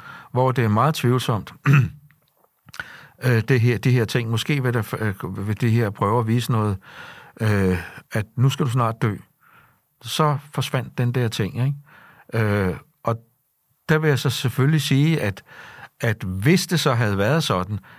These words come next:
at det havde sagt, "Jamen, der er, du, du, det er farligt, det her, du, du, du skal snart dø," så er det klart, at så måtte man så måske, øh, mobilisere,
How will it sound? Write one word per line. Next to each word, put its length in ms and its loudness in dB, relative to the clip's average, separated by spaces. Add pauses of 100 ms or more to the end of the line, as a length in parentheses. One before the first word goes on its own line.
(260)
at 200 -2
det 80 0
havde 180 0
sagt, 340 -2
"Jamen, 160 -4
der 80 -2
er, 200 0
du, 280 -2
du, 100 0 (380)
det 100 0
er 120 0
farligt, 440 -2
det 80 -2
her, 100 -2
du, 120 -6 (180)
du, 100 -2 (280)
du 60 -2
skal 200 -2 (100)
snart 380 -4
dø," 120 -2 (680)
så 120 -4
er 40 2
det 100 -4
klart, 360 2
at 160 -4
så 240 2 (460)
måtte 280 0
man 120 0
så 180 2
måske, 460 -2 (640)
øh, 300 2 (160)
mobilisere, 800 0